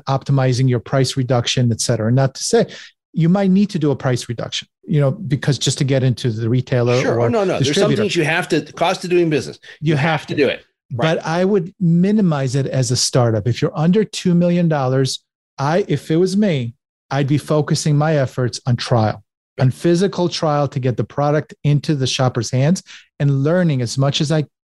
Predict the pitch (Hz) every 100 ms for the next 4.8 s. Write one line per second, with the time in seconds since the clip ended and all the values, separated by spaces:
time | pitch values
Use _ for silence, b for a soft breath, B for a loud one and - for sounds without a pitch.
0 | _ - 147 156 180 127 120 b b -
1 | - 147 135 - 147 135 - 143 127 b
2 | - 127 120 117 117 110 - 170 160 156
3 | - 113 - 165 156 - 120 110 - 160
4 | 170 165 120 117 - 165 165 156